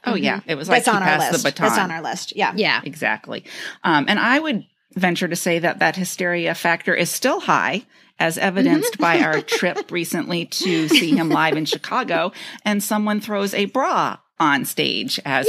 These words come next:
Speaker 2: Yeah.
Speaker 1: he is singing.
Speaker 2: Uh-huh.
Speaker 1: So again, people doing some wild and crazy things because of their devout love for that man.
Speaker 3: Yeah.
Speaker 1: Um,
Speaker 2: Mm-hmm.
Speaker 1: okay.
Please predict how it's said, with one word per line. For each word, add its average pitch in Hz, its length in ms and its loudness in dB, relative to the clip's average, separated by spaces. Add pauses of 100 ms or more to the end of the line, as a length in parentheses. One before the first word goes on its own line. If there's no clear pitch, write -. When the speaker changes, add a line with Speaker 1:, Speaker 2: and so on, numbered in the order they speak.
Speaker 2:
Yeah. 622 120 8
Speaker 1:
he - 60 0
is - 60 -8
singing. - 520 -2
Speaker 2:
Uh-huh. 415 380 2
Speaker 1:
So 180 300 0
again, 226 380 2
people 208 320 -4
doing 214 320 0
some 247 180 2
wild 196 340 2
and 226 120 0
crazy 220 320 2
things 214 480 0
because 185 400 -2
of 170 160 -2
their 160 400 2 (800)
devout 165 480 2
love 147 180 2
for 139 160 -6
that 135 200 0
man. 139 280 0 (400)
Speaker 3:
Yeah. 180 380 -2
Speaker 1:
Um, 160 300 4
Speaker 2:
Mm-hmm. - 240 0
Speaker 1:
okay. 147 260 2